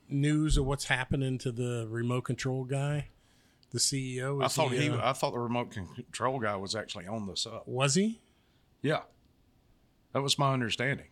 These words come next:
Speaker 2: but I may be wrong.
Speaker 1: So the C E O was the pilot. And
Speaker 2: Okay.
Speaker 1: he was on it?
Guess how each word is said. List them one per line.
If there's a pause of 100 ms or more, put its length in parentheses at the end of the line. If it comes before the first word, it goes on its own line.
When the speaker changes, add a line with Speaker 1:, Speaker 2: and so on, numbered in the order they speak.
Speaker 2:
but
I
may
be
wrong. (320)
Speaker 1:
So
the
C
E
O (1400)
was
the
pilot. (640)
And
Speaker 2:
Okay.
Speaker 1:
he
was
on
it?